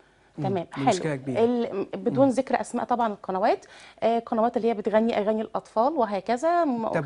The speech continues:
Speaker 1: بالمناسبة
Speaker 2: ملحقة
Speaker 1: مع،
Speaker 2: بالكرتون.
Speaker 1: إضافة مع سؤال حضرتك، هل
Speaker 2: تمام.
Speaker 1: الكرتون أو كرتون الأطفال، آه، ده بيساعد على النطق بسرعة ولا ده مشكلة كبيرة؟
Speaker 2: لا،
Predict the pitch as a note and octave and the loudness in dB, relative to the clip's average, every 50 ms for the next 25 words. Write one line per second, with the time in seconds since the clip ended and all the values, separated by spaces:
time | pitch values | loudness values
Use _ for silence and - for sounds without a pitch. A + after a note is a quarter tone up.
0 | C3+ C#3 D#3 D#3 D#3 D#3 - - A#3 A#3+ - G3 E3+ C#4 C#4 C4+ B3+ A3+ A#3 A3 | -4 -4 -4 -2 0 2 2 2 2 2 2 4 4 6 6 6 6 4 4 2
1 | A3 - A3+ G#3+ F#3+ D3 - B3 B3+ C#4+ D#4+ G4 C#4 F3 D#3 D3 C3 C3 - - | 2 0 -2 0 0 0 0 2 2 2 2 2 -2 -2 -2 -4 -6 -6 -6 -6
2 | - D3+ - - B2 A#2+ C3+ C3 B2+ A#2+ - - - - G3+ G3+ G3+ G3+ - B2 | -6 -6 -6 -6 -8 -8 -10 -12 -12 -12 -10 -8 -4 -2 -2 -2 -2 -2 -6 -6
3 | - _ - D3 C#3 C3+ A#2 - - C#3+ - - A#2+ A#2 - - C#3 C3+ B2 - | -6 _ -8 -6 -4 -4 -6 -6 -10 -12 -10 -12 -14 -12 -8 -6 -6 -6 -6 -8
4 | - B2+ - - - C3 A#2+ A2+ A2+ B2 - - - - - - - A#2 A#2 A#2+ | -10 -14 -12 -8 -6 -6 -6 -6 -8 -10 -16 -20 -20 -20 -20 -14 -12 -10 -10 -8
5 | A#2+ B2 A#2 A#2+ B2 B2 A#2+ - A#2+ A#2 B2+ E3 E3 D#3+ D3 - - E3+ D#3 D3+ | -8 -10 -8 -10 -10 -10 -10 -12 -10 -4 -2 -2 0 0 -2 -2 -2 -2 -2 -2
6 | C#3+ C3+ B2 B2+ A#2+ B2+ D3 D3 C3+ B2 - B2+ A#2+ A#2+ B2+ D#3+ - - - - | -2 -4 -4 -4 -4 -4 -4 -2 -4 -4 -6 -6 -8 -6 -6 -6 -6 -8 -16 -20
7 | _ - - - - - - C#3+ C3 - F#3 F#3+ F#3+ D#3+ D#3 E3+ F3 E3 D3 E3+ | _ -20 -20 -20 -20 -14 -10 -6 -2 0 0 0 0 0 0 0 -2 -2 -2 -2
8 | D#3+ D#3 - - - D#3 D3 B2+ B2 C3+ C3+ C3+ B2 A#2+ - A#3 F#3 E3 | -4 -4 -4 -6 -8 -8 -8 -6 -6 -4 -4 -4 -4 -4 -6 -8 -6 -8